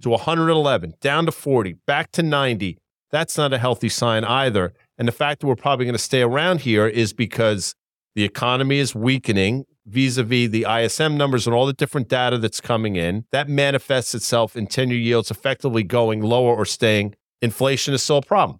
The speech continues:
The Fed has told you that. Look at what the E C B has done. Bank of Canada surprise hike. Two-year yields continue to sort of grind higher. That inversion is going to continue. I don't know at what point it has an impact on the equity market,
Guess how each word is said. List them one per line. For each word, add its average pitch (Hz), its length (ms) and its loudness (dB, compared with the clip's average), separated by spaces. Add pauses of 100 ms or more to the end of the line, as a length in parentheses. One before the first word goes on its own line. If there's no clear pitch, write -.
The 107 60 -8
Fed 117 220 0
has 117 140 0
told 185 260 0
you 143 80 0
that. 92 160 0
Look 127 180 0
at 156 60 0
what 151 140 0
the 151 80 -2
E 143 140 2
C - 180 0
B 175 200 2
has 165 100 2
done. 85 180 -2
Bank 95 300 -4
of 110 100 -12
Canada 180 360 2
surprise 95 500 -2
hike. 85 280 -2 (200)
Two-year 156 260 2
yields 143 380 2
continue 135 400 0
to 120 80 -2
sort 135 240 0
of 104 80 -8
grind 120 320 0
higher. 143 340 -2 (160)
That 185 220 0 (240)
inversion 151 600 2
is 117 200 0
going 143 260 2
to 135 80 0
continue. 117 600 -2 (100)
I 131 120 -2
don't 147 400 -2
know 156 240 2
at 131 80 -2
what 139 260 0
point 151 240 2
it 131 80 -2
has 135 220 0
an 135 80 0
impact 143 440 -2
on 143 120 2
the 139 100 2
equity 143 260 0
market, 143 420 0